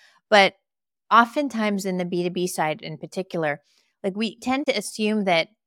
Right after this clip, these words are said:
these folks are getting a very curated experience on the B two C side of their life already, right? They're demanding it and frankly expecting it at this point from their B two B interactions too. And so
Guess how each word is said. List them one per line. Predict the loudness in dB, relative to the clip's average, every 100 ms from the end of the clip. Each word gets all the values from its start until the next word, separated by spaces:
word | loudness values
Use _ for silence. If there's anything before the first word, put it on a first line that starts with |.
| _ _ _
these | -16 -8 -6 -6 0
folks | 2 2 2
are | 0
getting | 2 2 4 2
a | 0
very | 2 2 2
curated | 0 -6 -2 0 2 0 -4
experience | -8 -6 -4 -2 -4
on | -6 -6
the |
B | -4 -4
two | -4
C | -2 -2
side | -2 0 0
of | 0 -2
their | -2 0
life | -2 -4 -6
already, | -6 -2 -4 -4 -10
right? | -2 -2 0
They're | 2 2
demanding | 0 -2 0 0 0
it | -2
and | -4
frankly | -6 -4 -4
expecting | -6 -6 -6 -4 -4 -6
it | -6 -12 _ -12
at | -4
this | -4 -4
point | -8 -8 -6 -4
from | -4 -4
their | -4
B | -4
two | -6
B | -6 -6
interactions | -4 -4 -6 -8 -14 -14 -6
too. | -4 -2
And | -4 -8
so | -4 -4